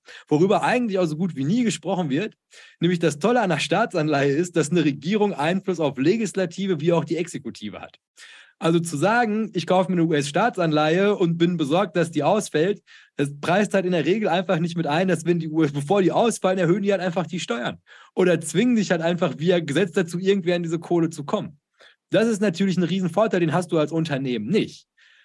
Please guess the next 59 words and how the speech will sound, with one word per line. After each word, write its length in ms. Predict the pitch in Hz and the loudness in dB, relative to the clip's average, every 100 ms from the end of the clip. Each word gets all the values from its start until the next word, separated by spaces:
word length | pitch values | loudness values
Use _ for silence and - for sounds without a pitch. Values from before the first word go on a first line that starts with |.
| - | -4
Also 260 | 160 165 165 | 0 0 2
wenn 160 | 165 160 | 0 2
die 80 | |
Luft 240 | 151 185 185 | 2 2 2
halt 240 | 151 143 | 0 2
wirklich 320 | 135 180 170 156 | 0 0 -2 -2
mal 220 | 143 123 | -2 -2
dünn 380 | 113 170 240 226 | 0 2 2 2
wird 320 | 170 226 208 | 2 2 0
und 160 | 170 170 | -2 2
du 40 | |
dir 100 | 165 | 2
halt 120 | 160 | 2
die 60 | 143 | -2
Frage 320 | 143 180 185 | -2 2 2
stellen 260 | 165 165 160 | 2 2 2
musst, 160 | 170 | 0
ist 140 | 160 143 | -2 -4
es 80 | |
wahrscheinlicher, 500 | 147 139 165 202 175 | -2 0 0 0 0
dass 180 | 160 151 | 0 0
die 120 | 147 | -2
U 120 | 151 139 | 0 0
S 140 | 135 | 0
A 160 | 147 165 | 0 0
die 120 | 139 | -2
Steuern 380 | - 226 226 175 | 0 2 2 2
erhöhen 440 | 156 156 190 220 - - | 2 2 2 -2 -10 0
oder 160 | 165 | 4
dass 240 | 170 165 170 | 4 2 0
General 360 | 175 175 165 | 2 4 4
Mills 300 | 147 175 202 | 4 2 2
seine 240 | 170 160 143 | 0 -2 -2
Kunden 380 | - 220 208 | 0 0 2
dazu 260 | 165 160 139 | -2 -2 -6
zwingen 480 | - - 165 240 226 | -10 -4 0 2 0
kann, 180 | 175 165 | 0 0
das 140 | 135 | -2
Eis 320 | 123 175 196 | 0 -2 -2
zu 140 | - 147 | -6 -4
kaufen, 500 | 139 131 127 226 - - - - | -2 -2 -4 -10 -14 -20 -10 -4
dann 140 | 143 | 0
würdest 280 | 226 247 175 | 2 0 0
du 60 | |
wahrscheinlich 460 | 196 160 175 226 190 | -2 0 0 0 0
sagen, 200 | 190 196 | 0 0
es 80 | 170 | -2
ist 160 | 175 | -2
wahrscheinlicher, 640 | 143 139 175 226 247 202 180 | -2 0 0 0 0 0 0
dass 140 | 170 | 0
in 120 | 170 | -2
den 80 | 165 | 0
U 60 | 151 | 0
S 140 | 151 | 0
A 140 | 147 143 | -2 -4
die 100 | 127 | -4
Steuern 380 | - 240 233 | -2 0 0
erhöht 300 | 170 131 139 | 0 0 0
werden, 360 | 135 139 185 240 | -2 -2 -4 -8